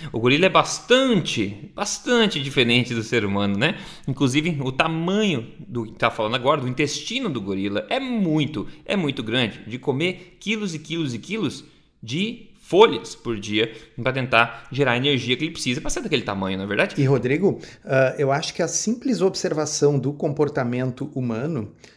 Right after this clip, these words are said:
Speaker 2: sugere que, que seja muito mais complexa essa coisa da domesticação do cão.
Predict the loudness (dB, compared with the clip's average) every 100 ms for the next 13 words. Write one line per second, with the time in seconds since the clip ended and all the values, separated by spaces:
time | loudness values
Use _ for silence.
0 | _ -4 0 2 4 4 4 2 -4 -8
1 | -10 -8 -6 -8 -6 -4 -2 0 2 2
2 | 2 0 0 -2 -2 0 -2 -2 -4 -4
3 | -2 -2 0 -2 -2 -2 -2 -2 -4 -2
4 | -2 -2 -4 -4